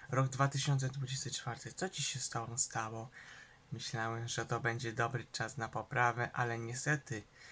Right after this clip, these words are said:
w sierpniu doszło do banowania wielu kont na YouTubie, w tym moje, co spowodowało mi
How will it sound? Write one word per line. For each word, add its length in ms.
w 60
sierpniu 580
doszło 400
do 120
banowania 600
wielu 220
kont 320
na 100
YouTubie, 720
w 40
tym 220
moje, 500
co 160
spowodowało 800
mi 200